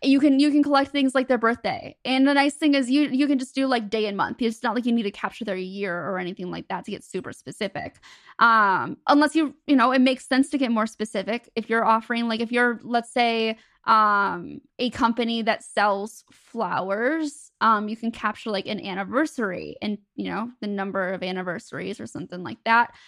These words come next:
You can even capture, like, their, your significant other's name in there, um, to, you know,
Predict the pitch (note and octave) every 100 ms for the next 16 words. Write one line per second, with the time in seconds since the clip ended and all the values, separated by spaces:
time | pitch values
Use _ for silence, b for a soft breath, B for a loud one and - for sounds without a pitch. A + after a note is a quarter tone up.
0 | - C4+ C#4 C4 A#3+ A3 - G#3 - G#3+
1 | A3 F#3+ G3+ G3 G3+ F#3 G#3 G3+ G#3 F#3+
2 | G3 A3 - G3 F3+ G#3+ B3 A3+ C4+ C#4+
3 | B3+ B3+ B3+ B3 B3 b b b _ A3
4 | G#3+ G#3+ G3+ G3+ F#3 F3+ A3 - G3+ -
5 | G#3+ F#3